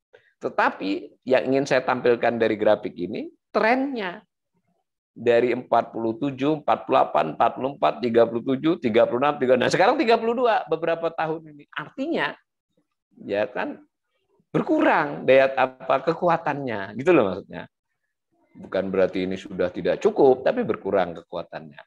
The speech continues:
Itu ya, yang grafik kiri. Nah, yang grafik kanan, lalu bagaimana dengan negara-negara lain? Nah, daripada kita membandingkan dengan negara Jepang, negara, atau bahkan Turki, Brasil,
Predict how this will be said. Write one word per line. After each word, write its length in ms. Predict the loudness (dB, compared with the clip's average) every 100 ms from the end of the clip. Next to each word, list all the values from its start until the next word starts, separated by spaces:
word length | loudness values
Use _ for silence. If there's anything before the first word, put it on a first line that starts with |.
| -16
Itu 220 | 2 4
ya, 260 | 4 2 -4 _
yang 320 | -4 -2 0
grafik 320 | 0 0 -6 -12
kiri. 560 | -8 -2 -2 -2 -6 -14 _ _ -8
Nah, 160 | -2 2
yang 80 | 4
grafik 320 | 4 2 0
kanan, 560 | 2 2 0 -2 -6 _ _ _ 2
lalu 320 | 2 4 4
bagaimana 480 | 4 2 2 0 0
dengan 320 | 0 0 -2
negara-negara 640 | -2 -2 -2 -4 -2 -2
lain? 560 | -2 0 0 -2 -6 -14 _ _ _ _ _ _ _ _ _
Nah, 240 | -20 -20 -8
daripada 420 | -4 -2 -2 -4
kita 240 | -4 -6 -4
membandingkan 560 | -4 -4 -6 -6 -6
dengan 340 | -6 -6 -6 -4
negara 380 | 0 2 2 0
Jepang, 720 | -6 -10 -4 -2 -2 -4 -6
negara, 380 | -10 -8 -4 -2
atau 320 | -2 2 2
bahkan 320 | 2 0 -4
Turki, 340 | -4 -4 -4 -4
Brasil, 640 | 0 0 2 2 0